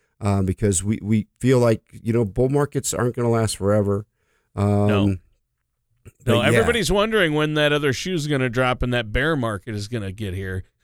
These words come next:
Speaker 2: Uh, and we've seen so much volatility, especially lately. Uh, it's been crazy. So, uh, I saw a headline just last week on C N B C that, uh,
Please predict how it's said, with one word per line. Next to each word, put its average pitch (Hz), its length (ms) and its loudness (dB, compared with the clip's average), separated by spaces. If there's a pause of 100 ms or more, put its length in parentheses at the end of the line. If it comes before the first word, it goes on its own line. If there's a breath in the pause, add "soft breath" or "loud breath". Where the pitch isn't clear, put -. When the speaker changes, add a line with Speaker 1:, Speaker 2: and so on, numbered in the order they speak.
(140)
Speaker 2:
Uh, 117 60 -4
and 127 300 0
we've 123 160 0
seen 131 320 0
so 160 600 0
much 143 240 -2
volatility, 127 840 -2
especially 127 680 -4
lately. 95 560 -8 (480)
Uh, 95 340 -4
it's 85 260 -12
been 110 220 -4
crazy. 120 840 -2
So, 117 500 0 (400)
uh, 117 340 0
I 147 160 0
saw 151 680 2
a 113 60 -4
headline 143 840 0 (460)
just 135 280 -2
last 147 340 0
week 135 300 -2
on 104 140 -4
C 165 260 -4
N 151 160 -2
B 135 140 -2
C 135 560 0
that, 113 400 -2
uh, 104 240 -4